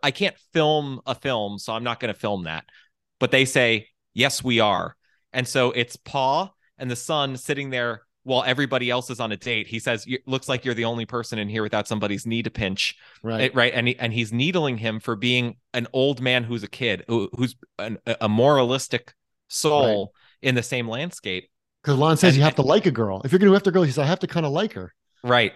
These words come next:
Speaker 1: And, and you get the, you get the s-, the soda. It's, it's she, the, the, the thing that comes out to sing, like, the "Let's all go to the
Speaker 2: Yeah.
Speaker 1: movies" is the soda thing with the can-,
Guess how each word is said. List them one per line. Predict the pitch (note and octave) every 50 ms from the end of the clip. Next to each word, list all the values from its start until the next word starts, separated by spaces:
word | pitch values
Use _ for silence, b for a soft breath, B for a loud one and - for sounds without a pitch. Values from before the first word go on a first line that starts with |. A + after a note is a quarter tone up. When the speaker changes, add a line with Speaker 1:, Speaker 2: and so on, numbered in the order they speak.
| _
Speaker 1:
And, | A#2+ B2 B2 B2 - -
and | B2 B2 B2
you | B2 A#2+
get | - C#3 C3+ -
the, | C#3+ B2+ A#2 - -
you | A#2 A#2+ A#2+
get | D3+ C#3+ - -
the |
s-, | B2+ - - - - -
the | - A#2 A#2+ A2
soda. | - - - - B2+ B2+ C3+ C3+ C#3+ C3+ C3+ C3+ C3+ _ _ _ _ _ _ _ _
It's, | B2 A#2+ - - -
it's | - C3 B2 - - _
she, | - - - C#3+ C#3+ - -
the, | B2 B2+ A#2+ A2 A2+ -
the, | B2 A2 G2+ - _ _ _
the | - A2+
thing | - - C#3+ C#3 C#3+ C3+
that | B2 -
comes | - C#3 B2+ B2
out | B2+ A#2+ A#2+
to | - A#2+
sing, | - - B2 A#2+
like, | A#2 A2+ A2 -
the | - A2+
"Let's | G#2 A2 A2 - -
all | A#2 A#2 A#2+
go | A2+ A#2 A2+
to | A2
the | G2+ A#2+
Speaker 2:
Yeah. | A#2
Speaker 1:
movies" | C3+ D3+ C#3+ A#2+ A#2+ A2+ A2 -
is | - C3 A#2+
the | - A#2+
soda | - - - B2 B2 C3 B2
thing | - C#3 B2+
with | A#2+ A2+
the | -
can-, | B2 - - A#2 A2+ -